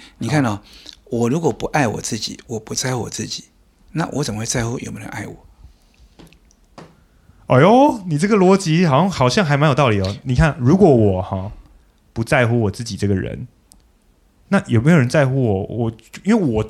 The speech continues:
Speaker 2: 我就不重要嘛。
Speaker 1: 对啊，对啊。
Speaker 2: 我不重要，那我就，可是你看，这个就是，有可能这个人哈，他是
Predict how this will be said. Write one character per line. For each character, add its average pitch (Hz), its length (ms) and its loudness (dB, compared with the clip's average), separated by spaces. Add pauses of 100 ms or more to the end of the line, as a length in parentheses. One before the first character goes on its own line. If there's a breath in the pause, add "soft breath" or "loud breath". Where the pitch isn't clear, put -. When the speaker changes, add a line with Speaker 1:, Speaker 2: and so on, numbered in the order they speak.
Speaker 2:
我 120 200 2
就 - 100 4
不 - 100 6
重 151 220 4
要 131 160 4
嘛。 98 120 -8
Speaker 1:
对 - 220 4
啊， 185 200 4
对 180 200 -4
啊。 160 220 -4
Speaker 2:
我 120 140 2
不 120 80 4
重 196 200 0
要， 180 200 0
那 190 100 -2
我 110 220 -2
就， 175 120 -8 (320 soft breath)
可 - 80 -18
是 208 120 -10
你 143 100 -6
看， 120 220 -4
这 160 100 -6
个 139 60 -4
就 139 120 -2
是， 127 460 -4 (380)
有 131 120 2
可 156 140 -2
能 95 140 -2
这 - 100 -6
个 113 80 -2
人 90 240 -4
哈， 90 240 -8
他 - 160 -6
是 131 220 -4